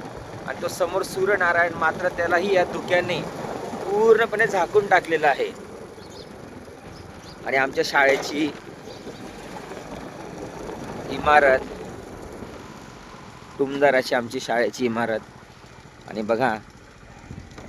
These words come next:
सुंदर आमचे विद्यार्थी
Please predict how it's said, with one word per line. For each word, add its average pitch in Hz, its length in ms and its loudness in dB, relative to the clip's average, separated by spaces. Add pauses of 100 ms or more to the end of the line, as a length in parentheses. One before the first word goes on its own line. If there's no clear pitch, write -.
(140)
सुंदर 120 340 4
आमचे 113 480 2 (1300)
विद्यार्थी 113 640 0